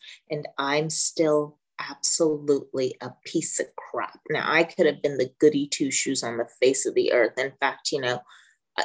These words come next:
when I got down to the later steps and so forth, and this is why I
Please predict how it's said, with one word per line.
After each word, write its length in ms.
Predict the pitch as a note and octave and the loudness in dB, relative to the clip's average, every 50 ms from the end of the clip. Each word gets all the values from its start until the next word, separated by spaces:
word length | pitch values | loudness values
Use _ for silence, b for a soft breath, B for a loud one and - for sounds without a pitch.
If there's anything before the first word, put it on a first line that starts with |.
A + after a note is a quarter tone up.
| - - - | -2 0 2
when 220 | E3+ E3+ D#3+ D3+ | 4 4 6 6
I 140 | C#3+ D3+ D3+ | 4 4 2
got 360 | D3+ F3 C#3+ D3 D3+ - - | 2 2 2 0 0 -2 -4
down 280 | E3 D#3 D3+ D#3 E3 E3 | -4 -2 -2 -2 -4 -4
to 160 | - E3+ D#3 | -4 -4 -2
the 120 | C#3+ C#3+ C3+ | 0 -2 0
later 360 | C#3+ D3 D3+ D3+ D3 C#3 - | 2 4 4 4 4 2 0
steps 460 | - - - D3 C#3+ C#3+ - - - | -2 0 0 0 -2 -2 -2 -4 -4
and 140 | D#3 D3+ D3 | -4 -4 -2
so 200 | - C#3 - C#3 | 0 0 0 -2
forth, 300 | - - - - D3+ - | -2 -2 -2 -2 -2 -2
and 180 | D#3 D3+ D3 | -4 0 2
this 180 | D3 D3+ D3+ - | 2 2 2 0
is 140 | D#3+ D3+ - - | -2 -4 -2 -2
why 240 | D#3 D3+ D3 C3+ | -2 0 0 0
I 40 | C3 | 0